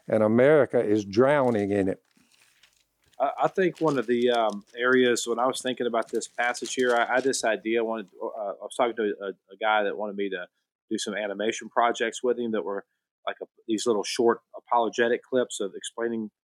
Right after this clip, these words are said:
Speaker 2: concepts in animation form. And I thought about this passage because I was thinking about, like, this cartoon character, and he's got a shovel in his hand, and,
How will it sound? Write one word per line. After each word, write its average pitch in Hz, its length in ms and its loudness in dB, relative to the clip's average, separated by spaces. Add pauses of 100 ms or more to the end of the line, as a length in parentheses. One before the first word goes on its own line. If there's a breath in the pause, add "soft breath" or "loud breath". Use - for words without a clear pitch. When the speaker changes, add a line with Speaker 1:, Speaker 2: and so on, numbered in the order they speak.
(140)
Speaker 2:
concepts 120 540 -4
in 98 160 -10 (100)
animation 117 440 -6
form. 135 240 -4 (200 soft breath)
And 113 120 2
I 139 80 6
thought 190 220 6
about 165 200 6
this 113 160 -4
passage 135 680 2 (400)
because 120 180 -4
I 123 60 4
was 117 100 0
thinking 165 240 4
about, 139 360 6
like, 120 240 2 (340)
this - 180 -4
cartoon 135 560 0
character, 120 720 2 (380)
and 123 140 -2
he's 117 100 4
got 131 160 4
a 104 60 -4
shovel 127 500 2
in 101 60 -2
his 95 160 -6
hand, 90 400 -10 (420)
and, 113 400 0